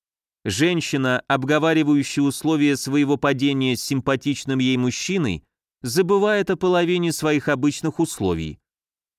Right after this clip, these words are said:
Папаша, обсуждающий брачный контракт дочери с зятем, который ему по душе, оставляет ему, как правило, возможность впоследствии разорить свою жену. Чтобы не попасть в просак,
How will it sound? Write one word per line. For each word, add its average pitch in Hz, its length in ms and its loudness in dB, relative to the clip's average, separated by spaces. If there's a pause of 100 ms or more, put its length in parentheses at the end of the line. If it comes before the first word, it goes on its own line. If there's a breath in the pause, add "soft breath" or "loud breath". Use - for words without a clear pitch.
(280)
Папаша, 147 580 2
обсуждающий 143 760 0
брачный 135 460 -2
контракт 131 500 -2
дочери 123 480 0
с 110 60 -4
зятем, 117 560 -2 (180)
который 131 440 2
ему 127 200 0
по 131 100 -2
душе, 117 540 -2 (480)
оставляет 175 720 0
ему, 185 180 0
как 170 240 -2
правило, 160 440 2
возможность 147 840 -2
впоследствии 151 760 0
разорить 139 500 2
свою 135 320 0
жену. 139 460 -2 (720)
Чтобы 143 400 2
не 147 100 0
попасть 139 540 0
в - 60 -20
просак, - 640 -2